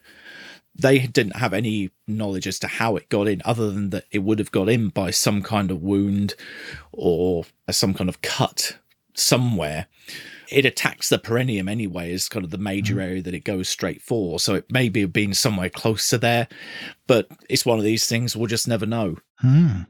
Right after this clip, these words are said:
Speaker 1: Normally it's, uh, lots of gardeners or people that go outdoors that tend to get this thing.
Speaker 2: Yeah, but how did you get it, Matt? <laughs>
Speaker 1: Yeah, Christ knows, 'cause I don't go outside. <laughs> But yeah, it was just one of these things that we'll,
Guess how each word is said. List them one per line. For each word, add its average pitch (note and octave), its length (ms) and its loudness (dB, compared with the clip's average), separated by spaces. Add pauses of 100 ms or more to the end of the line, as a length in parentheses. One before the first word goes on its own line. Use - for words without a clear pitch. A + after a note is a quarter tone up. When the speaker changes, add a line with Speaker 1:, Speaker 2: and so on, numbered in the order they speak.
(200)
Speaker 1:
Normally G#2 380 2
it's, - 180 0
uh, G#2+ 220 4 (120)
lots D#2+ 280 0
of G#2+ 180 0
gardeners G#2+ 540 2
or G2+ 120 0
people A2 300 -2
that F2+ 100 0
go G#2+ 140 2
outdoors G#2 580 0
that - 140 2
tend A2 300 0
to - 100 -2
get - 180 2
this - 220 -2
thing. D3 220 6 (360)
Speaker 2:
Yeah, E3+ 280 6
but B2+ 140 -6
how G#3+ 160 2
did C#3 200 0
you E3+ 100 6
get - 220 -8
it, - 60 -18
Matt? - 340 -14 (220)
<laughs> - 220 -6
Speaker 1:
Yeah, C4+ 140 8
Christ C#4 440 6
knows, C#3+ 200 8
'cause C#3 140 2
I B3+ 80 8
don't A3 240 6
go D#3 100 2
outside. F#3 640 6 (480)
<laughs> A#3 160 8 (880)
But D#3 260 6
yeah, F3 220 8
it D3 140 6
was D3 400 8 (360)
just - 180 2
one D#3 140 6
of D3 60 4
these D3+ 260 6
things D3+ 280 6
that D3 160 4
we'll, C#3 200 2